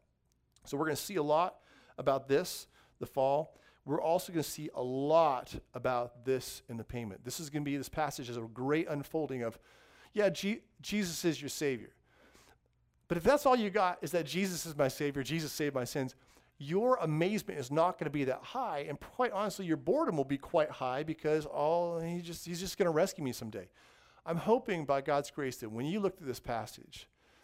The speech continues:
that there's gonna be roots and feet in this. Jesus is gonna take you and say, "Look at what I did, and then look at what I did, and look how awesome this is and amazing." It's gonna give you fuel to burn off. There's amazement in Jesus in the details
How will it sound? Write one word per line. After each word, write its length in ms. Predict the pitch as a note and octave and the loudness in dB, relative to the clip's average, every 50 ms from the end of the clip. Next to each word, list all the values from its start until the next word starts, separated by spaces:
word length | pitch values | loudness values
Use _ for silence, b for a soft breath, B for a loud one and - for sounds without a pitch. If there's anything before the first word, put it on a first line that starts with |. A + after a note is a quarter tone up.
| b b | b b
that 100 | - - | -10 -4
there's 180 | D3+ D#3 D#3+ | -4 -4 -2
gonna 140 | - E3 C#3+ | -2 -2 -2
be 80 | B2 A2+ | -2 -2
roots 640 | G#2+ A2 A#2 A#2+ C3 D3+ D3+ D3+ D3 - - - | -4 -6 -4 0 4 4 4 4 2 -2 -10 -12
and 180 | B2 A#2 A2+ - | -10 -12 -14 -12
feet 200 | - D3 C#3 B2+ | -8 -6 -6 -6
in 60 | A#2 | -6
this. 120 | G#2+ G#2+ | -8 -10
Jesus 300 | A2+ A2+ C#3 E3+ F3 E3 | -10 -8 -6 -4 -4 -6
is 100 | E3 C3 | -6 -8
gonna 180 | - - C3 A#2+ | -4 -4 -4 -4
take 300 | - - F3 F3 E3+ - | -2 -2 -4 -4 -2 -2
you 60 | D3+ | -4
and 80 | C3+ - | -4 -2
say, 200 | - B2+ A#2+ A2 - | -2 -4 -4 -4 -6
"Look 340 | A#2+ B2 C#3 E3 E3 - | -6 0 0 0 2 0
at 80 | F3+ E3 | -2 -2
what 180 | C#3 C3+ C3 B2+ | 0 0 2 2
I 60 | B2 | 0
did, 340 | A#2+ B2+ B2 B2+ C3+ D#3 - | 0 0 0 0 0 -2 -2
and 160 | - B2+ B2+ | -2 0 0
then 80 | B2 | 0
look 240 | A#2+ A#2+ C#3 C3+ - | 2 0 0 -2 -2
at 60 | D#3+ | -4
what 180 | D3+ C3+ C3 B2 | -2 -2 0 0
I 80 | A#2+ A#2+ | -2 -4
did, 300 | A#2+ A#2+ C3 C#3 C#3+ C3+ | -2 0 2 2 2 2
and 120 | B2 A#2+ | 0 0
look 160 | C3+ C#3 - | 0 -2 -2
how 140 | - C3+ A#2+ | -2 -2 0
awesome 380 | C3 C#3 C3+ C3 - C#3+ C3 C3 | 2 2 0 0 -2 -4 -6 -6
this 140 | A#2+ - | -4 -4
is 180 | C#3 C#3 D3 C3 | -4 -4 -2 -2
and 80 | B2 B2 | -4 -2
amazing." 320 | B2+ B2+ C3+ C3 C3 B2 | -2 -2 -2 -2 -4 -8
It's 140 | C#3 - - | -10 -8 -8
gonna 100 | F3+ D#3 | -6 -4
give 160 | F3+ F#3+ G3 | -4 -4 -2
you 160 | F#3+ D#3 - B B B B B B B B | -2 -4 -6 B B B B B B B B
fuel 720 | - - - - F#3 F#3+ G#3 G3 F3 D3 B2 A2+ - - b b b b b | -18 -18 -10 0 2 4 6 6 6 6 6 4 -2 -10 b b b b b
to 100 | - C#3+ | -8 -2
burn 200 | B2+ D3 D3+ D3+ | 2 2 4 4
off. 140 | C3+ B2 - | 4 2 2
There's 200 | - D#3 C#3+ D3 | 0 0 2 2
amazement 580 | C3+ C3+ C#3+ D3+ E3+ G3+ A#3 G3+ G3+ A3 G3 | 2 2 4 4 2 2 2 0 0 0 0
in 80 | E3 C#3 | 0 -4
Jesus 380 | - D3 D3+ C#3 C3+ C#3+ - - | -4 -4 -6 -6 -6 -8 -8 -4
in 120 | D3 B2 | -2 -2
the 80 | B2 B2 | -2 -2
details 920 | A#2 A2+ - D#3 E3 F3 E3+ - D3+ B2 G2+ F#2+ - - - - - - | -4 -6 -6 -4 -4 -4 -4 -2 -2 -2 -2 -4 -6 -12 -14 -18 -18 -18